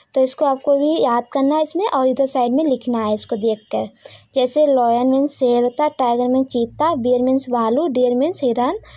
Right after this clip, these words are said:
फॉक्स मीन्स लोमड़ी। तो इसको याद करना और इस साइड में लिखना है। इसी तरह से ये कंप्लीट करके भेजना। Thank you।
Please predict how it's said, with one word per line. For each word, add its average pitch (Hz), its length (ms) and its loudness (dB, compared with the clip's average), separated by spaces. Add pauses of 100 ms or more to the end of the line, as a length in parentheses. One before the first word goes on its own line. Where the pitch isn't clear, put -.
(240)
फॉक्स 277 360 -2
मीन्स 453 240 -4
लोमड़ी। 220 520 0 (440)
तो 240 60 0
इसको 254 280 0
याद 233 320 0
करना 294 280 0 (120)
और 254 140 0
इस 247 160 -2
साइड 233 220 0
में 302 120 -2
लिखना 269 300 -2
है। 233 60 -2
इसी 240 180 -4
तरह 269 180 0
से 254 180 -4
ये 370 180 -6
कंप्लीट 247 340 -2
करके 240 300 -8
भेजना। 214 460 -6 (580)
Thank 392 440 -2
you। 349 160 0